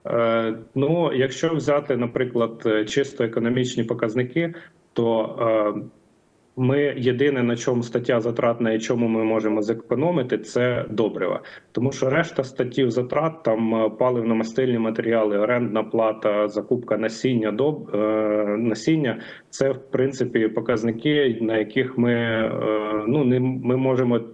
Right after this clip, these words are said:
там на них не сильно впливати. А якщо підібрати правильну систему живлення і забезпечити рослину тим, що їй потрібно в даний момент, і зробити правильні агрохімічні, е, маніпуляції з полем,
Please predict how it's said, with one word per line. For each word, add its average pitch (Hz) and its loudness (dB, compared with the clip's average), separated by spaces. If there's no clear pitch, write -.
там 110 2
на 113 2
них 123 2
не 123 2
сильно 101 0
впливати. 98 -2
А 110 2
якщо 123 0
підібрати 139 0
правильну 131 0
систему 131 0
живлення 151 2
і 113 2
забезпечити 120 0
рослину 117 0
тим, 117 0
що - -2
їй 113 2
потрібно 107 0
в 104 -4
даний 113 2
момент, 139 0
і 113 4
зробити 113 0
правильні 113 0
агрохімічні, 110 0
е, 104 2
маніпуляції 113 2
з - -4
полем, 147 0